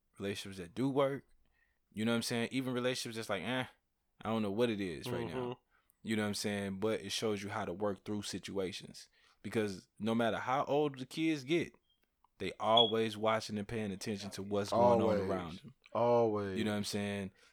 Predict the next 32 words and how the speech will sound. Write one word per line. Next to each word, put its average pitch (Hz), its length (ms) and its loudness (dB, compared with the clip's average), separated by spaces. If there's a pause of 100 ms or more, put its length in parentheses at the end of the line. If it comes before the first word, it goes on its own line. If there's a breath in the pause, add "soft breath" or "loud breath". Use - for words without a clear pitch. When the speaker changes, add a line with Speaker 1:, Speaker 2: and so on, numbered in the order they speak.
(140)
Speaker 1:
And 110 140 2
sometimes, 131 580 2
like, 110 240 0
that 110 220 2
one 165 240 2
situation 165 800 -2 (880)
you 143 140 0
don't 160 280 2
think 151 200 2
nothing 170 380 2
of 151 460 2 (120)
is 110 120 -6
the - 80 -6
one 117 160 2
situation 110 580 -2
that 101 100 -2
affected 98 380 -8
their 95 140 -2
life 92 200 -4
for - 80 -8
the 87 80 -4
rest - 220 -10
of - 60 -14
their - 100 -8
life. - 160 -12
Speaker 2:
Mm-hmm. 113 460 -4 (840)
Speaker 1:
You 110 120 0
know 104 60 0
what 101 80 0
I'm 98 80 -2
saying? 98 460 -4 (420)
And 101 480 -2